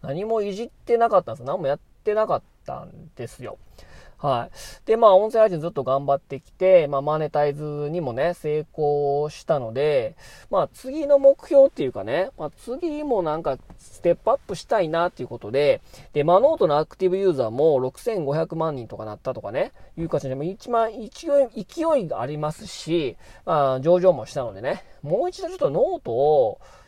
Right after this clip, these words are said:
力入れてみようかなっていうことでやり始めたのが、まあ、今年の初めぐらいなんですね。うん。で、で、まあ、今まで通り、まあ、そのお魚図鑑っていうのも、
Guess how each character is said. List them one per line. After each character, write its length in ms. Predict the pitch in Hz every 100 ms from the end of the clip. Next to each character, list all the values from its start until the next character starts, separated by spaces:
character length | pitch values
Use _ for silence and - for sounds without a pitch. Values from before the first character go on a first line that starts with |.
| -
力 320 | - 226 165
入 80 | 127
れ 120 | 156
て 120 | 170
み 80 | 135
よ 100 | 110
う 20 |
か 100 | 110
な 220 | 139 143 139
っ 20 |
て 140 | 113
い 20 |
う 60 | 113
こ 160 | - 156
と 160 | 135
で 100 | 165
や 140 | 160 160
り 100 | 170
始 260 | 170 175
め 140 | 165 151
た 140 | 131
の 120 | 143
が、 200 | 247 240
ま 100 | 160
あ、 20 |
今 140 | 139 143
年 240 | 143 -
の 120 | 135 127
初 240 | 135 127
め 260 | 120 120 120
ぐ 100 | 127
ら 80 |
い 40 | 113
な 80 | 90
ん 80 |
で 40 | -
す 100 | -
ね。 160 | 254 - -
う 80 | 131
ん。 140 | 147 - - - - - _ _ _ -
で、 340 | 165 170 151 - - - - - _ _ 175
で、 320 | 233 190 143
ま 340 | 226 180 107
あ、 20 | - _ 202
今 180 | 202
ま 120 | 233 240
で 100 | 247
通 60 | 359
り、 60 | 196
ま 120 | 165
あ、 40 | 139
そ 100 | 143
の 120 | 135
お 60 |
魚 360 | 139 147 156 156
図 140 | 185
鑑 220 | 180 131 123
っ 20 |
て 100 | 135
い 40 |
う 20 |
の 80 | 139
も、 260 | 123 156